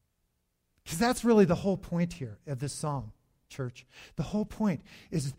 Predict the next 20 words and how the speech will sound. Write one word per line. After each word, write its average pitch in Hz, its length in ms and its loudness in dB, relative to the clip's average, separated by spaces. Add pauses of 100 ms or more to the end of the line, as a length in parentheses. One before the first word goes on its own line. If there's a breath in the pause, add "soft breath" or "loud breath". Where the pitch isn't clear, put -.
(140 soft breath)
that 165 160 2
we 175 280 4
kiss - 480 -2 (180 soft breath)
the 165 100 -4
Son, 165 400 0 (960)
that 175 160 2
we 208 380 4 (500)
take - 300 2
refuge 165 920 0 (320)
in 196 200 8
him, 135 400 2 (640)
that 180 80 0
we 202 280 2 (160)
attach 208 440 0
or 175 80 0
fasten 214 520 0
ourselves 160 580 0 (320 loud breath)
to 175 100 2
his 208 360 4 (160)
reign 170 520 2